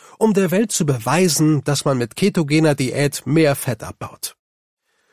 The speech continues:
Für die Studie nahm er den angesehenen Wissenschaftler Kevin Hall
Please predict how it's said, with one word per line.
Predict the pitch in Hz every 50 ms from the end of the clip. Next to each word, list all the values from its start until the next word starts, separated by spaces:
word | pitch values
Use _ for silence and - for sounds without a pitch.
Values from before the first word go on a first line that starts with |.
| _ _ -
Für | - 185 180
die | 151 170 170
Studie | 147 - - 165 170 170 160 202 220 220
nahm | 208 185 170 170
er | 170 165
den | 156 160 156 -
angesehenen | 139 170 185 175 170 151 151 165 165 165 165 151 143
Wissenschaftler | 170 180 - - 147 - - 156 143 - 160 151 139
Kevin | - - 170 151 170 156 123 107
Hall | 147 180 170 147 139 143 147